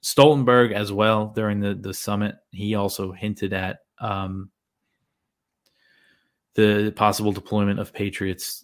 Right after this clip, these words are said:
or, or, or sending Ukraine Patriot missiles. It's really, they're focusing on air defense as Ukraine is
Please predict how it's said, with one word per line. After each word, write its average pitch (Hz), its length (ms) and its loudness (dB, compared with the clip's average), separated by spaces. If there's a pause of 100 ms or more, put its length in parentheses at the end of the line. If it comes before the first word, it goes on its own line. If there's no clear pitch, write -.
or, 104 200 -2
or, 107 320 2
or 113 180 0
sending 117 320 0
Ukraine 104 380 -2
Patriot 101 340 -4
missiles. 104 460 -4
It's 143 200 -4
really, 139 680 4
they're 127 260 0
focusing 139 520 2
on 107 120 0
air 113 220 4
defense 98 400 -6
as 101 420 -6
Ukraine 104 480 -4
is 95 160 -6